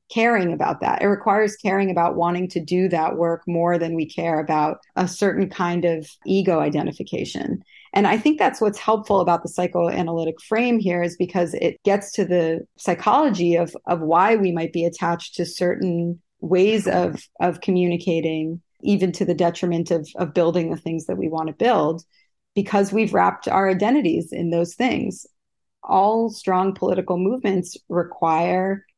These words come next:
a kind of relinquishing of, of the ego on some level in order to make them work, and a, and a kind of willingness to become part of a larger we.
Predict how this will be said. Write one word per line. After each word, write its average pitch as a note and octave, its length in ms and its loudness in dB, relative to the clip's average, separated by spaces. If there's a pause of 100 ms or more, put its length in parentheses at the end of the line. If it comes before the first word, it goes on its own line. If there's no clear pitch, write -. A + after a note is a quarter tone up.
(160)
a F#3 80 2
kind F#3 420 0
of F3+ 280 0 (260)
relinquishing F3+ 920 0
of, D#3+ 200 -2 (120)
of E3+ 240 0
the E3 100 0
ego E3+ 560 0 (100)
on F#3 200 2
some F#3+ 460 2
level F#3 540 0
in F3 160 0
order F3+ 320 2
to E3+ 400 0
make E3 240 -2
them E3+ 160 -2
work, A#3 300 2
and F#3 160 2
a, F3+ 40 4 (120)
and F3+ 140 2
a E3+ 40 -2
kind F3+ 300 0
of D3+ 160 -4
willingness F#3+ 540 2
to F#3 100 0
become F3 460 -2
part F3+ 280 2
of D#3+ 100 0
a E3+ 60 0
larger E3 540 0
we. F#3 420 0